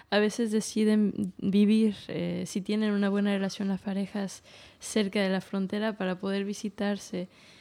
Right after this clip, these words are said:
en el parque binacional que mencionó Tomás, donde se pueden ver los fines de semana. Y si los niños son ciudadanos americanos y tienen un padre o un tío o una mamá que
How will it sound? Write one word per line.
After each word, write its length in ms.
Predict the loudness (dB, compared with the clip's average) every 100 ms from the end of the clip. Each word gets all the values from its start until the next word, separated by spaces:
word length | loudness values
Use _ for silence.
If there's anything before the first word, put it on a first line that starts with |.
| -20 _ _
en 600 | 0 0 0 0 -2 -4 -8 -4
el 220 | -2 0
parque 540 | 0 0 0 -2 -2 -4
binacional 720 | -2 0 0 0 0 0 0
que 100 | 0
mencionó 520 | -2 -2 -2 -2 -2
Tomás, 580 | -2 -2 -2 -4 -10 -20 _ -10 -10 -12 -4
donde 240 | -2 -2
se 120 | -2
pueden 300 | -2 0 0
ver 120 | 0
los 200 | 0 -2
fines 280 | -4 -4 -2
de 80 | -4
semana. 540 | -4 -2 -2 -2 -4 -8 -20 -20 -20 -20 _
Y 120 | -4 -2
si 140 | 2
los 160 | 4 4
niños 300 | 4 2 2
son 160 | -2
ciudadanos 480 | 0 0 0 0 -2
americanos 840 | -2 0 -2 -2 -2 -2 -4 -8 _ -20 _ -4
y 140 | -4
tienen 600 | 0 2 2 2 2 0 -2
un 420 | 0 2 0 0
padre 480 | 2 4 4 2 2
o 60 |
un 160 | 0 -2
tío 360 | 0 2 2 2
o 40 |
una 200 | 0 0
mamá 320 | -2 -2 -2
que 400 | -2 -4 -4 -8